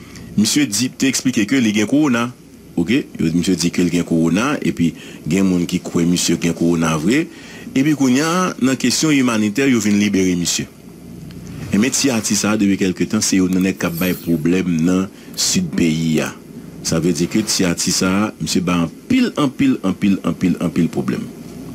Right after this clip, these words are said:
Ok? Et le tribunal, là, qui a été déjà mis image, monsieur, déjà dehors. Monsieur changé look. Monsieur te kon pa gen kite bab pou nyan kite bab. Yo di monsieur a ban pile, en pile, en pile, en pile problème. Yo di monsieur a les amis hier soir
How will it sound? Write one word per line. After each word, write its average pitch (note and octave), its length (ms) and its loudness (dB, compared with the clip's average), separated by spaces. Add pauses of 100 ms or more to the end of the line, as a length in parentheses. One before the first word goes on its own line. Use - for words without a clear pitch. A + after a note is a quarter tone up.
(600)
Ok? F#2+ 160 0
Et E3+ 160 0 (680)
le F2+ 160 2
tribunal, B2+ 400 2
là, A#2 100 0
qui A2 80 -2
a G#2 60 2
été F#2+ 160 0
déjà F2+ 260 2
mis F2 120 2 (280)
image, E2 400 2
monsieur, E2 220 0
déjà D2+ 380 0
dehors. F2+ 400 2 (560)
Monsieur F2+ 260 2
changé F2+ 440 0
look. G#2 260 4 (600)
Monsieur - 200 0
te F#2+ 140 2
kon - 140 4 (260)
pa F#2 160 0
gen F#2+ 120 2
kite F#2 280 0
bab E3+ 160 0
pou F3 160 0
nyan E2 160 2
kite - 240 -2
bab. C#3 240 0 (160)
Yo - 160 2
di - 160 0
monsieur G#2+ 280 0
a - 20 -2
ban G2+ 320 0 (260)
pile, D#4 300 2 (100)
en D3+ 100 2
pile, F3+ 460 0
en A2 120 0
pile, A2 320 2 (100)
en F2 80 -2
pile G2+ 180 2
problème. D2+ 320 -2
Yo A2 100 4
di G#2+ 120 0
monsieur G#2+ 260 2
a G2+ 80 2
les F#2+ 240 2
amis G2 300 2
hier D#3 180 0
soir D#3+ 420 0